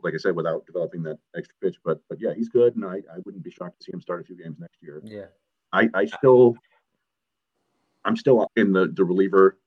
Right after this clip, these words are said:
Speaker 1: bucket with,
Speaker 2: Yes,
Speaker 1: with, with
Speaker 2: yes.
Speaker 1: Olson.
Speaker 2: Me too. Me too. I've always
Speaker 1: Mm-hmm.
Speaker 2: thought that way about him.
Speaker 1: For, and, and again, it's, for me, it's, it's, it's a couple things. Olson's delivery, he's cleaned it up, but it's still,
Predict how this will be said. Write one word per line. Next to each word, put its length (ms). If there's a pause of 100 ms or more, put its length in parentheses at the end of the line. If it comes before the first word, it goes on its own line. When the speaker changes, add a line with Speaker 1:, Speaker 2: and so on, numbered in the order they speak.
(220)
Speaker 1:
bucket 280
with, 60
Speaker 2:
Yes, 280
Speaker 1:
with, 180 (120)
with 100
Speaker 2:
yes. 200
Speaker 1:
Olson. 160 (460)
Speaker 2:
Me 140
too. 320 (100)
Me 140
too. 260 (480)
I've 180
always 360
Speaker 1:
Mm-hmm. 60
Speaker 2:
thought 200
that 160
way 180
about 300
him. 120 (1800)
Speaker 1:
For, 120 (120)
and, 140
and 140
again, 180
it's, 140
for 120
me, 180
it's, 220
it's, 460
it's 340 (220)
a 60
couple 240
things. 380 (160)
Olson's 680 (380)
delivery, 380
he's 140
cleaned 200
it 60
up, 180
but 120
it's 140
still, 500